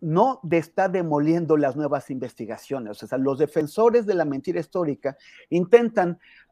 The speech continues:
equiparar la demolición de la mentira histórica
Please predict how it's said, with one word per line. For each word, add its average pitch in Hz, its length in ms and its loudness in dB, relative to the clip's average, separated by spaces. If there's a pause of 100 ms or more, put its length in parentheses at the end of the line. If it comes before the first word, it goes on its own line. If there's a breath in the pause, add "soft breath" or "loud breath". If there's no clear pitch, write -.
(140)
equiparar 180 800 6 (640)
la 156 240 6
demolición 165 880 2 (480)
de 151 180 2
la 139 140 4
mentira 135 400 0
histórica 190 640 -2